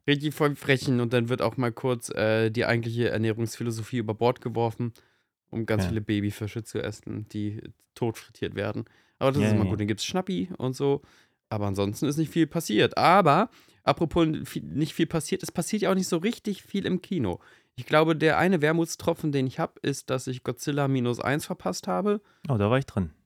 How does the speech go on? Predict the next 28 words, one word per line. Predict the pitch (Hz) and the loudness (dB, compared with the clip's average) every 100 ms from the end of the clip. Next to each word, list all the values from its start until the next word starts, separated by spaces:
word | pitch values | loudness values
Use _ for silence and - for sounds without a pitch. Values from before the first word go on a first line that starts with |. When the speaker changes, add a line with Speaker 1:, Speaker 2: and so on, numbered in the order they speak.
| - | 2
Speaker 1:
Ja, | 147 175 | 6 6
ich | 214 190 | 6 4
weiß, | 196 240 | 4 4
ich | - | 0
hätte | 196 196 | 0 2
den | 190 | 2
gerne, | 185 196 196 185 - - - | 4 4 4 4 2 -2 -4
äh, | 131 | -2
sowohl | 143 180 | 4 4
gesehen | 196 165 208 | 4 2 2
als | 185 165 | 0 -4
auch | - | -10
besprochen. | 139 - 135 156 269 - _ _ _ _ _ | -12 -4 0 2 2 0 _ _ _ _ _
Speaker 2:
Hm. | 110 | 4
Speaker 1:
Ähm, | 143 156 156 160 160 | 6 8 8 6 4
an-, | 139 - | 0 0
ansonsten, | 113 101 98 104 - 139 165 185 185 | -2 0 0 -2 0 2 4 6 4
äh, | - 147 139 | 2 0 4
warten | 135 - 156 | 6 6 6
wir, | 143 | 4
glaub | 143 143 | 6 6
ich, | 147 139 135 139 - 117 | 4 -2 -8 -8 -6 0
relativ | 139 170 - 131 | 2 2 0 0
sehnsüchtig | 135 147 139 - 143 | 2 2 2 -2 -4
auf | 131 | -2
den | 127 123 | -2 -4
zweiten | - 139 - 123 | 0 2 2 0
Dune-Teil, | 120 139 185 202 196 185 185 208 | 0 2 2 0 -2 0 2 0